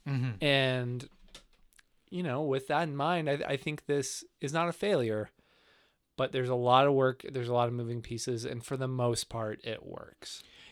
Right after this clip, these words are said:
Speaker 1: Yeah, and I, it's, to me, it's a song that also just, it's a really, really solid incline. That,
Speaker 2: Mm-hmm. Mm-hmm.
Speaker 1: um, just, it obviously starts at a low place, but that bridge,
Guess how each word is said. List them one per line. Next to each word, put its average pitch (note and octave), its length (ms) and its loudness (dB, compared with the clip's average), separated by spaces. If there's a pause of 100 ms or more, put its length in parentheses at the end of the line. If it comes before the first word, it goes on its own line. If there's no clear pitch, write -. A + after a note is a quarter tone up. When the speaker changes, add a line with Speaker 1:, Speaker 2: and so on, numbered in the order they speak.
Speaker 1:
Yeah, C3 280 0 (140)
and D3 140 2
I, C#3+ 260 2
it's, - 480 0 (360)
to - 120 -4
me, F3+ 220 2
it's F3 120 -2
a D3+ 60 -4
song C3+ 320 0
that A#2 220 0
also A#2 600 -2
just, - 480 -4 (520)
it's - 180 -4
a D#3 80 6
really, D3+ 420 2
really A#2+ 300 0
solid A2 440 -4 (300)
incline. A2 600 -8
That, B2 120 -4
Speaker 2:
Mm-hmm. F#3 220 2 (440)
Mm-hmm. D#3+ 40 -2
Speaker 1:
um, A2 520 -2 (120)
just, - 300 -8
it C3 260 -8 (360)
obviously B2 380 -4
starts B2 300 -4
at A#2+ 80 -4
a A#2 40 -4
low A2+ 180 -4
place, F#3+ 560 -6
but A#2 220 -4 (600)
that F4+ 300 2
bridge, B2 720 2